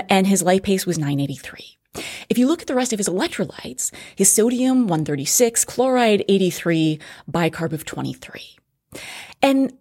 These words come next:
the thing that people noted about these labs, you know, this guy has diabetes, but his sugar's not that high. He's coming in with lots and lots and lots of vomiting and abdominal pain, and his lipase is in the nine hundreds.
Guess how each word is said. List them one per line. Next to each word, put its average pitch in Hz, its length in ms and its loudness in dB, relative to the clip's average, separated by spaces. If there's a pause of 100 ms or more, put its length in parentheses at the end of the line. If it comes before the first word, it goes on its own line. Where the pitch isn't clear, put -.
(180)
the 254 120 2
thing 359 260 2
that 247 160 2
people 202 240 0
noted 180 240 6
about 175 160 2
these 175 160 -2
labs, 302 380 0
you 294 100 4
know, - 80 0
this 170 220 -2
guy 190 340 2
has 170 200 -2
diabetes, 196 600 2
but 214 100 2
his 202 100 0
sugar's 330 260 0
not 160 100 -2
that 123 140 -8
high. - 400 -10 (400)
He's 233 160 4
coming 269 240 4
in 277 180 4
with - 140 0
lots 330 480 -2
and 170 240 -2
lots 311 320 -2
and 220 100 2
lots 226 220 2
of 190 80 0
vomiting 214 560 0 (520)
and 247 380 4
abdominal 147 480 -2
pain, 247 220 4
and 254 100 4
his 254 160 4
lipase 247 560 0
is 220 300 0
in 226 160 2
the 233 80 2
nine 254 260 0
hundreds. - 800 -2